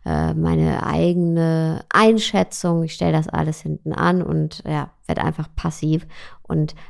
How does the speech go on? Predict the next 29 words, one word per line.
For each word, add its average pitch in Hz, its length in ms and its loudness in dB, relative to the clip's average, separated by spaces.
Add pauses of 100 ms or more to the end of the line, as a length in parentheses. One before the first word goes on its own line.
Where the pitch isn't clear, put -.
(380)
das 165 220 2
ist 160 140 -4
natürlich 160 460 -2
dann 151 280 -2
wieder 160 320 0
eine 156 180 -2
Schieflage, 160 920 2
in 160 140 -4
die 156 140 -6
wir 160 140 0
kommen 160 440 -2
und 156 360 -2 (520)
absolut 175 760 0
alles 160 300 0
andere 156 560 -2
als 151 300 -6
eine 151 240 -2
schöne 196 360 2
Beziehung, 156 640 -4
sondern 147 500 -2 (480)
eine 156 460 2 (420)
absolut 160 760 -2 (320)
unschöne 214 640 4
Beziehung. - 720 -8 (800)
Und 180 140 4
die 202 60 4
brauchen 190 420 2
wir 127 80 -4
nicht, 110 320 -8